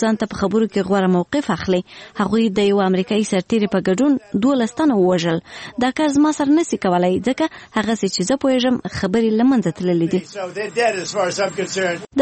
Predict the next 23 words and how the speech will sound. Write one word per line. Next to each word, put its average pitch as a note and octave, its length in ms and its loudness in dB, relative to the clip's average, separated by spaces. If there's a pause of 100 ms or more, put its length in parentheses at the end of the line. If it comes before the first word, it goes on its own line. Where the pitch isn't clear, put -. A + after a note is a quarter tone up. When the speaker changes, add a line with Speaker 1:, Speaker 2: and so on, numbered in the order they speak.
Speaker 1:
امریکا D4 300 0
ولسمشر C#4 520 0
تر B3 80 0
دې A#3+ 160 0
وړاندې A#3+ 380 2
هم A#3+ 180 2
د G3 140 2
دوشنبې G#3+ 300 0 (100)
په G3 80 2
ماښام G#3 340 0
پر F#3 140 -2
ټویټر G3 340 0
پاڼه G#3+ 240 2
ولیکل A#3+ 360 0
چې A3 180 0
په G3 140 -2
تیرو G#3 260 2
څلورو G3 340 2
ورځو A#3 320 0
کې B3+ 120 2 (420)
دښمن D4 340 2
ته B3 140 -2
دومره B3 200 2